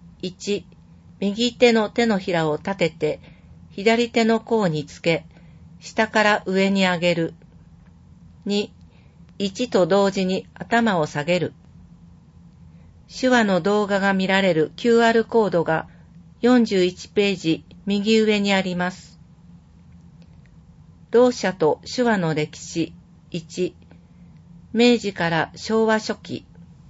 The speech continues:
ろうとは聞こえないこと。昔、多くのろう者は家族や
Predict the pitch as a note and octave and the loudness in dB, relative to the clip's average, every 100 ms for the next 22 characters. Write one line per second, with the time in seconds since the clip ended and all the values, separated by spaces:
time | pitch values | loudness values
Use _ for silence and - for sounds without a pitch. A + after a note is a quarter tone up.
0 | - - - - - - - - - - | -20 -20 -20 -20 -20 -20 -20 -20 -20 -20
1 | - A3+ B3 F3+ - - F3 E3 - - | 0 4 4 2 -4 -4 -2 0 -2 -8
2 | - - A3+ G#3+ G#3+ G3 F#3+ F#3 - F3+ | -12 0 2 2 0 -2 -4 -6 -2 -2
3 | - - - - - - - - - - | -4 -16 -20 -20 -20 -20 -20 -20 -20 -14
4 | F#3+ F#3+ G#3+ - G#3 G#3 - - - - | -10 -4 -4 -4 -4 -4 -6 -20 -20 -20
5 | - - B3 C4 - F#3+ F3 F#3 G3 F#3+ | -20 2 4 4 0 0 0 0 -2 -2
6 | D#3+ D#3 D3 - - - - C#4 A3+ A3+ | -4 -2 -4 -8 -20 -20 -10 -4 2 2
7 | - F#3 F3+ - | 2 2 2 0